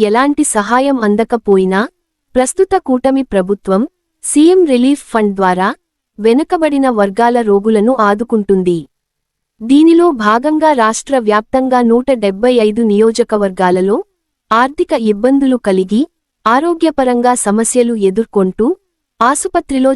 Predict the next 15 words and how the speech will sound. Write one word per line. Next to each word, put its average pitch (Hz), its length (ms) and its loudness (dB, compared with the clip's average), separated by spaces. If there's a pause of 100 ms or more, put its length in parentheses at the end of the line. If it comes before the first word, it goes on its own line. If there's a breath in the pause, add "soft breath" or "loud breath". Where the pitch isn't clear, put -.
చేరిన 226 360 0
వారికి 190 500 -2 (440)
సీఎం 349 420 2
రిలీఫ్ 269 380 0 (100)
ఫండ్ 208 220 0
ద్వారా 190 360 0 (480)
రాష్ట్ర 269 460 -2
ప్రభుత్వం 254 580 -2 (100)
ఆర్థికంగా 247 600 -2 (160)
ఆపన్న 226 360 -2
హస్తం 208 480 -2
అందిస్తుంది. 196 680 -2 (840)
మన 247 300 2
సూళ్లూరుపేట 285 800 2
నియోజకవర్గంలో 208 1080 0